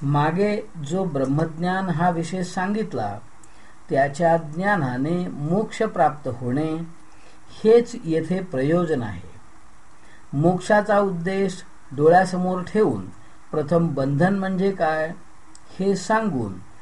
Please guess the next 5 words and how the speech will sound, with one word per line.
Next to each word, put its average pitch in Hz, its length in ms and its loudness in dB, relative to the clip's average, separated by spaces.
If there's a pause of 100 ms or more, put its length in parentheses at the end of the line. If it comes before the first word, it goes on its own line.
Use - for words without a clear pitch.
(220)
नंतर 165 760 4 (460)
त्यातून 175 480 4
मुक्तता 131 840 -2 (400)
म्हणजे 143 440 2
मोक्ष 202 480 0